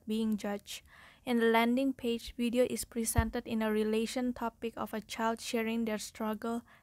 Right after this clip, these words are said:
pain, and what they wish for their parents to take the time to listen and understand them.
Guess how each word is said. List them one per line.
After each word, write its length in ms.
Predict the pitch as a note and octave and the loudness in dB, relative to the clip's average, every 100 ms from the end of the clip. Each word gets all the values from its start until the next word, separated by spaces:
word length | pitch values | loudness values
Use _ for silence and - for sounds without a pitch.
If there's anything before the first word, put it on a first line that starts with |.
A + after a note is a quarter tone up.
| - - | 2 10
pain, 300 | B3 A#3+ A#3+ | 10 10 0
and 220 | A#3 A3+ | -4 -2
what 140 | A3+ A3+ | -2 -4
they 160 | A3+ A3 | -4 -4
wish 320 | A3 A3+ A#3 | -2 -4 -6
for 180 | - A3+ | -8 -6
their 140 | G#3+ | -6
parents 500 | G#3 - A3 A3+ A3+ | -8 -4 0 0 0
to 120 | - A3+ | -2 -6
take 280 | - G#3+ | -6 -8
the 100 | - - | -10 -10
time 240 | - A3 A3+ | -6 -4 -2
to 120 | A3+ | -2
listen 420 | A3 G#3+ - A3+ | 0 0 0 -2
and 160 | - G3+ | -4 -2
understand 800 | A3 G#3 G3 - - G#3+ G#3+ G#3+ | 0 0 -2 -8 -6 -4 0 0
them. 220 | G3 F#3+ | 0 -2